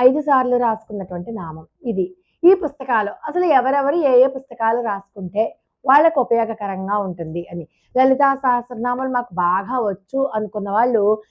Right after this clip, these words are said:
ఇదిగో ఈ పఠన పుస్తకం. ఈ పఠన పుస్తకంలో ఒక్కొక్క శ్లోకానికి ఎన్ని నామాలు ఉన్నాయి, శ్లోకాన్ని మంత్రరూపంగా ఎలా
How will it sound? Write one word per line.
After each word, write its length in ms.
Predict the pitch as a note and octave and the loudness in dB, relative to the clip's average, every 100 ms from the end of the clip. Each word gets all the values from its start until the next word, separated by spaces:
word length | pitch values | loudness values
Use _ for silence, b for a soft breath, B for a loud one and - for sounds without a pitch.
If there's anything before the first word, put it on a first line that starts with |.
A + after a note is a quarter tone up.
| B A3+ | B -4
ఇదిగో 400 | G#3+ B3 E4+ F4 _ - | 2 4 2 -2 _ -2
ఈ 320 | C#4 F#4+ A4+ - - | 4 4 2 -6 -6
పఠన 280 | A3 A3 A#3 | -4 -2 -4
పుస్తకం. 460 | G3 - F#3 D#3+ - _ C#4 | -6 -16 -16 -18 -20 _ 0
ఈ 120 | D#4 | 2
పఠన 320 | C4+ A3+ B3+ | 2 -2 -4
పుస్తకంలో 800 | C#4+ C4+ C4+ C#4 C#4 A#3 G#3+ A3+ b b _ - _ - A3+ G#3+ | -6 -6 -6 -2 2 2 2 0 b b _ -20 _ -6 0 0
ఒక్కొక్క 640 | - D#4+ D4+ - D#4 C4+ - _ _ | 2 2 2 0 0 0 -4 _ _
శ్లోకానికి 1080 | - B3+ B3 B3 B3 A#3+ A#3+ B3 G3 A#3 C4 b A3+ B3 | -2 4 4 4 0 0 0 2 4 2 -2 b 6 8
ఎన్ని 220 | E4 G4 | 8 6
నామాలు 480 | C#4+ G#3+ G3+ F3+ F3 | 4 0 -2 -4 -6
ఉన్నాయి, 500 | F3 D#3+ D#3 E3 - _ _ _ | -8 -8 -8 -8 -12 _ _ _
శ్లోకాన్ని 540 | C4 C4 C4 D4 D4+ C#4+ | 4 4 4 2 2 2
మంత్రరూపంగా 1040 | A3+ F#3+ G3+ D4+ D#4+ D#4+ D4 C#4 C4 C#4 | -2 -4 -2 2 4 2 0 -4 -4 -2
ఎలా 340 | C#4 G3+ G3+ | -2 0 -2